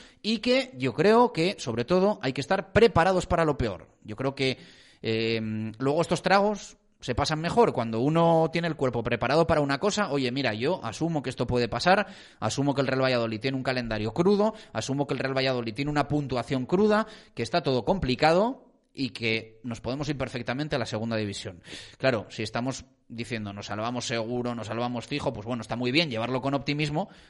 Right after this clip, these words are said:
pero luego el bofetón es tremendo. Yo al menos, eh, interiormente tengo asumido que puede pasar, que la temporada ha sido una M, un desastre,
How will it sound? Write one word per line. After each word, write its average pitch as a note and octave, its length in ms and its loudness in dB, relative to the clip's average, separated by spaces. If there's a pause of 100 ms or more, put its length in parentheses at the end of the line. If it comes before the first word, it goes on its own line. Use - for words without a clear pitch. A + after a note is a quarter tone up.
(140)
pero G#2 180 -6
luego A#2 200 0
el C3 60 4
bofetón C3 580 -2
es A#2+ 140 -8
tremendo. G2+ 480 -6
Yo D3 180 4
al F#3+ 120 6
menos, B2 580 -4
eh, A2 540 -2
interiormente C#3 840 -2 (380)
tengo E3+ 320 4
asumido F#3 680 0
que G#2+ 100 -6
puede A2 240 -4
pasar, G3 460 2 (140)
que B2+ 100 -4
la A#2 100 -2
temporada A#2 420 -2
ha C3+ 60 0
sido A2+ 480 -2
una C3+ 260 2
M, G3 380 0
un A2+ 680 -4
desastre, E3 640 0